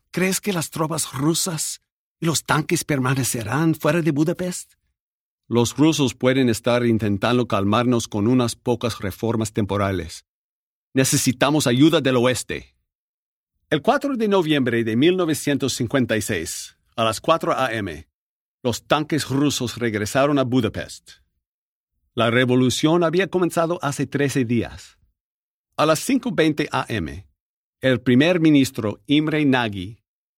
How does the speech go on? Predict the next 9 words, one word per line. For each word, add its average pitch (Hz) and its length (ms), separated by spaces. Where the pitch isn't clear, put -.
anunció 147 640
en 190 80
la 156 100
radio: 104 560
"Hoy, 160 260
al 143 160
iniciar 139 500
el 127 120
día, 131 480